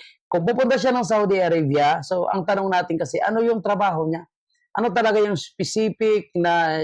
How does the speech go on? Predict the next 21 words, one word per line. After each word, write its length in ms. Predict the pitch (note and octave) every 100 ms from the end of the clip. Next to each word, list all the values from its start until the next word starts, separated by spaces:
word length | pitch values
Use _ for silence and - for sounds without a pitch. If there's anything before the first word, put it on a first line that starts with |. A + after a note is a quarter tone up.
| D#3+ C#3+
job 320 | G3 F3 C#3 F3+
title, 560 | D#3 C#3 F3+ D#3+ A2+ _ F3
no, 240 | F#3 F3+ - - _
nitong 320 | E3+ E3+ F3+ C#3
si 80 |
Lisa 320 | E3+ F3 D3 D#3+
Marcos? 460 | D#3+ D3+ D3 -
Kung 160 | A3+ A3
bakit 240 | A3 A3 G#3+
ngayon 320 | G#3 G#3 G3 - - _ F3+
ang 100 | F3+
tagapagsalita 960 | F#3+ G3+ F#3+ D3+ F#3 F3 - C3+ C3+ - _ _ _ _ _
ay 480 | F3+ G3+ G#3 G3 F3+
itong 240 | F3+ G3+ D#3+
si 80 |
Claire 240 | F3 G3 E3
Castro, 480 | F#3 F3 G#3 G3 -
eh, 160 | - -
hindi 260 | G3+ G#3
naman 240 | A#3+ A#3 G#3+
siya, 320 | F#3+ A#3